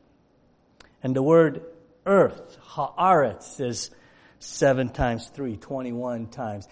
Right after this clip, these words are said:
As if Moses, when he's writing the creation story, right away in the beginning of Genesis one, "In the beginning God created," even that phrase, "God is in the center,"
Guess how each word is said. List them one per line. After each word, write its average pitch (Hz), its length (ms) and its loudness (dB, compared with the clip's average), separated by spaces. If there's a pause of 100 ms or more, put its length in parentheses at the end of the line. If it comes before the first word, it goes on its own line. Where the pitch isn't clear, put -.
(160)
As 214 220 8
if 208 240 6
Moses, 196 840 2
when 180 160 -6
he's 175 240 -8
writing 233 600 -2
the 190 140 -4
creation 208 720 -2
story, 160 760 0 (400)
right 240 400 2
away 233 280 0
in 214 100 -4
the 202 80 0
beginning 202 540 -2
of 165 180 -2
Genesis 180 480 -4
one, 175 320 -4
"In 226 300 -2
the 208 80 -2
beginning 185 420 -6
God 185 280 -2
created," 180 420 -4
even 262 260 -4
that 226 340 -4 (360)
phrase, 190 580 0
"God 220 380 0
is 180 120 -2
in 185 140 -4
the 170 120 -8
center," 185 640 -6